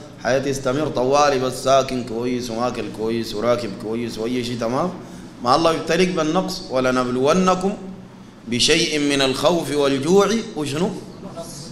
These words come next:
ونقص، ده ما يبتلى. "ونقص من الأموال والأنفس والثمرات وبشر الصابرين"، مش اللي بيمشوا للدجالين. "الذين إذا أصابتهم مصيبة قالوا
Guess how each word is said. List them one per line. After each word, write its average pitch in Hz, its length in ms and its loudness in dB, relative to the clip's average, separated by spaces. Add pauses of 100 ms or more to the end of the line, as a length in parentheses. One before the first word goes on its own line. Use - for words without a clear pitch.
(120)
ونقص، 180 460 2
ده 196 200 4
ما 196 160 4
يبتلى. 202 400 2 (1700)
"ونقص 156 380 2
من 160 260 0
الأموال 156 680 6
والأنفس 165 600 2
والثمرات 151 720 2
وبشر 190 520 2
الصابرين"، 160 680 2 (280)
مش 175 160 -2
اللي 165 120 -2
بيمشوا 156 300 -4
للدجالين. 135 680 0 (2250)
"الذين 123 420 4
إذا 151 360 4
أصابتهم 160 680 0
مصيبة 170 640 -2
قالوا 202 400 6